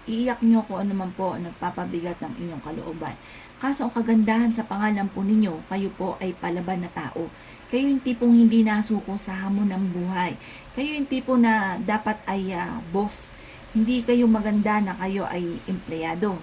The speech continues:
Kaya kung kayo'y malakas naman ang loob ninyo, magnegosyo kayo ni Sir Richard. Kaso lamang po, si Sir Richard ay mainitin din ang ulo. Bagay apoy sa apoy, huwag lang magsasabay ng ano,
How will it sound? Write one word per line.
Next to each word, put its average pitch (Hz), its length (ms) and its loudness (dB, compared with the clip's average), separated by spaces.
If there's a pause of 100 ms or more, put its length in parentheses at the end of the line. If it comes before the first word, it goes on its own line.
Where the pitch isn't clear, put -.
Kaya 202 320 -2
kung 220 160 0
kayo'y 214 520 2
malakas 202 360 -2
naman 208 240 0
ang 196 160 -4
loob 180 180 -4
ninyo, 185 380 -4 (400)
magnegosyo 220 720 2
kayo 175 240 -2
ni 175 160 -6
Sir 175 240 -6
Richard. 156 480 -6 (400)
Kaso 294 280 -2
lamang 240 360 4
po, 196 200 -4
si 214 80 -8
Sir 220 240 0
Richard 175 440 -4
ay 220 120 -2
mainitin 180 600 -2
din 180 200 -4
ang 175 160 -6
ulo. 180 400 -2 (400)
Bagay 247 320 2
apoy 277 280 -2
sa - 200 -2
apoy, 196 360 -2
huwag 208 240 -2
lang 208 160 0
magsasabay 214 1120 0
ng 185 260 0
ano, 180 300 -4